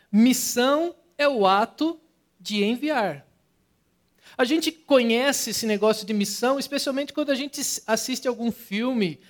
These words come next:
aí que tem a ver com polícia, exército, daí você, ele fala assim pro soldado ou pra uma equipe de soldados, "Ó,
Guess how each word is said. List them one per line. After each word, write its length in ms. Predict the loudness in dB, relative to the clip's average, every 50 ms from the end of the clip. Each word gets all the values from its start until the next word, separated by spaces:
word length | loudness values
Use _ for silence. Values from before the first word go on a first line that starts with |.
| -20 -20 _ -4
aí 200 | -2 0 0 -2
que 120 | -2 -4
tem 200 | -2 0 0 0
a 120 | 0 -2 -4
ver 400 | -6 -2 2 2 2 2 2 -2
com 400 | -4 -2 -2 -4 -6 -8 -12 -16 -20 _ _ _ _ _ _ _ _ _ _ _ _ _ _ _ _
polícia, 680 | -4 -4 -2 -2 -2 -2 -2 -2 -4 -4 -6 -6 -4
exército, 880 | -2 -2 -2 -4 -6 -4 0 0 2 2 2 0 -2 -2 -6 -12 -12 -6
daí 140 | -4 -4 -2
você, 200 | -2 -2 -4 0
ele 200 | 0 0 0 0
fala 260 | -2 -2 0 0 0
assim 300 | 0 -2 -2 -4 -4 -6
pro 100 | -6 -6
soldado 720 | -8 -4 -2 -2 -2 0 -2 0 0 2 2 0 2 0 0
ou 60 | 0
pra 160 | 0 -2 -2
uma 120 | 0 0 -2
equipe 360 | -2 -4 -6 -10 -10 -10 -12
de 80 | -12
soldados, 500 | -10 -6 -6 -6 -4 -4 -2 -2 -2 0
"Ó, 240 | 2 2 2 2 0